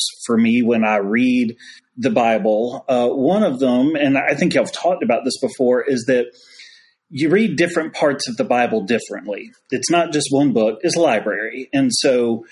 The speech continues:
when you're reading a letter from Paul, you read it like a letter. When you're reading, you know, uh,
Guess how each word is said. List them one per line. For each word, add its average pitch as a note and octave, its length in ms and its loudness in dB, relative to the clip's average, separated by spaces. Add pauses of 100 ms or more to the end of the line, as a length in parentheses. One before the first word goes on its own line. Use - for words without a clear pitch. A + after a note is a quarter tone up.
(240)
when C#3+ 180 2
you're C#3+ 100 2
reading D#3 480 2
a D3 60 2
letter C#3 260 2
from A#2+ 240 -2
Paul, B2 320 2
you A2+ 140 2
read B2 160 2
it A#2+ 100 -2
like A2+ 200 0
a A#2 40 0
letter. A2 480 0
When A#2 220 2
you're A#2 140 2
reading, A#2+ 600 2
you C3+ 100 2
know, A2+ 280 2
uh, B2+ 220 0